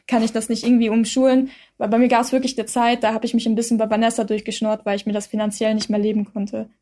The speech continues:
Dann hat Vanessa gesagt, „Ey, nimm meine Sachen aus dem Kühlschrank, ist für mich kein Problem.“ Weil bei mir war's sehr knapp mit dem Geld.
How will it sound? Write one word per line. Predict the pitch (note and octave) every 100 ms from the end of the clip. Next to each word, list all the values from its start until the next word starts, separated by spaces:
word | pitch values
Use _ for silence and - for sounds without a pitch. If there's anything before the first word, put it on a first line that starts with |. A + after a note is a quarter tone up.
| -
Dann | A3 A3
hat | A3
Vanessa | A3+ A#3 B3
gesagt, | A3 A3+ A#3
„Ey, | A3+ A3+
nimm | A3+ B3
meine | A#3 A3+
Sachen | A#3+ A#3+ A#3
aus | A3
dem | A#3
Kühlschrank, | A#3+ A#3 A#3 A3
ist | -
für | -
mich | A3+ A#3
kein | A3
Problem.“ | G3+ G#3 A3 A#3 A#3+ - - _ _ _
Weil | A3+
bei | G#3+ A3
mir | A3+
war's | A3 A3 -
sehr | A3+ A3+
knapp | A3+ A3+ G#3+ A3
mit | G#3
dem | G#3 G3+ G3+ A3+
Geld. | G#3 G#3 G3+ -